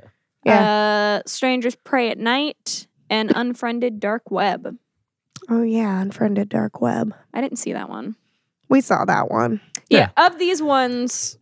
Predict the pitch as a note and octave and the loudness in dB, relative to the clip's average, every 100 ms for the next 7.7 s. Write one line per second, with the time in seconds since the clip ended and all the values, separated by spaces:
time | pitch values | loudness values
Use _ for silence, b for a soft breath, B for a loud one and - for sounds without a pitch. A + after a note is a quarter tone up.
0 | - F#4 - - C4 - _ _ - C4 | 2 4 4 2 2 -6 _ _ -6 -4
1 | C4 B3 - A#3+ A#3 A3+ A3 G#3+ G#3+ A3 | -2 -4 -2 0 0 0 -2 -4 -4 -2
2 | A3 G3+ F#3 G#3+ A3+ - A3 G#3+ A3 G#3+ | 2 4 6 4 4 4 6 4 4 4
3 | A3+ B3+ A#3+ G#3+ G3 G#3 G#3 A3 - A#3+ | 4 2 4 6 6 6 4 2 -4 -4
4 | A#3+ A#3 A#3 A#3 A3 G#3 A#3+ B3+ - G#3+ | 0 2 2 2 0 -2 -2 -2 2 4
5 | G#3+ G#3+ G3+ G3+ G#3+ G#3+ A3 A3 - A3 | 4 4 2 2 2 2 2 0 0 2
6 | A3+ C#4 - A3+ G3 A3+ C4 D#4+ G3+ F#3+ | 2 0 0 0 2 2 2 0 0 0
7 | F#3 C4+ A3 G#3 G3+ G#3 | 0 0 0 2 2 2